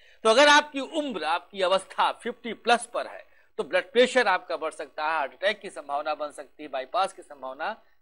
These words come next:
प्रबल बन सकती है, ये संभव है। अगर आप फिफ्टी प्लस की एज में, आप शुगर के मरीज हैं, डायबिटिक हैं, आप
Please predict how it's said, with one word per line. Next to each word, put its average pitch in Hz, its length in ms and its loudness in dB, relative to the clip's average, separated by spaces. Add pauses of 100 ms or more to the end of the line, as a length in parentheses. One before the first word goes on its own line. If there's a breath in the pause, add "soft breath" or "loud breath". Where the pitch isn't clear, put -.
(180)
प्रबल 127 320 -6
बन 113 280 -20
सकती - 400 -20
है, - 200 -20 (340)
ये 151 300 -14 (100)
संभव 104 520 -14
है। - 200 -20 (2750)
अगर 147 180 -2
आप 160 200 -2
फिफ्टी 131 220 -18
प्लस 113 260 -14
की 104 120 -20
एज 92 220 -20
में, - 180 -20
आप - 180 -16
शुगर 127 360 -10 (800)
के 139 60 -20
मरीज 120 340 -14
हैं, 110 100 -20
डायबिटिक 110 500 -12
हैं, 107 160 -18
आप 98 220 -16